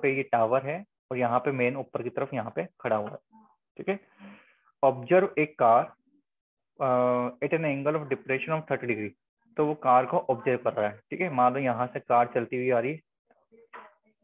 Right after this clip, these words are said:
ठीक है, गाने वाने बज रहे हैं उसमें, और car चलती हुई आ रही है यहाँ पे इसकी तरफ, बिल्डिंग की तरफ, ठीक है, Tower की तरफ, और वो observe कर रहा है इस car को किस angle पे, thirty degree के angle पे। तो यहाँ से इसका angle of depression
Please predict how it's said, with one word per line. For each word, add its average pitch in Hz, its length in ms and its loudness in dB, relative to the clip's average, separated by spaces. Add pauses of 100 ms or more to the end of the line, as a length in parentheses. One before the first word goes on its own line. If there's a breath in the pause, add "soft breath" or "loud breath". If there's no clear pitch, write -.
(140)
ठीक - 120 -12
है, 156 140 -12 (200)
गाने 113 220 0
वाने 120 180 0
बज 120 180 -2
रहे 123 120 0
हैं 131 80 -4
उसमें, 165 200 -12 (340)
और 117 180 -2
car 123 300 2
चलती 123 220 -2
हुई 131 80 0
आ 127 100 4
रही 123 100 -2
है 139 60 -2
यहाँ 120 200 -2
पे 151 120 -2
इसकी 139 220 -10
तरफ, 127 180 -2
बिल्डिंग 120 340 -2
की 127 60 -4
तरफ, 143 260 -2 (340)
ठीक - 140 -8
है, 170 180 -8
Tower 120 260 4
की 135 120 -4
तरफ, 147 300 -2 (500 soft breath)
और 123 320 4
वो 131 280 0
observe 131 300 0
कर 139 120 2
रहा 139 80 4
है 143 60 4
इस 147 100 -6
car 135 200 2
को 175 160 -2 (360)
किस 170 120 -4
angle 165 300 0
पे, 185 160 -2
thirty 143 300 -2
degree 135 240 0
के 143 120 -2
angle 110 240 -4
पे। - 180 -14 (500)
तो - 40 -6
यहाँ 139 340 2
से 165 160 0
इसका 160 280 -2
angle 139 280 -2
of 147 80 -2
depression 139 480 -4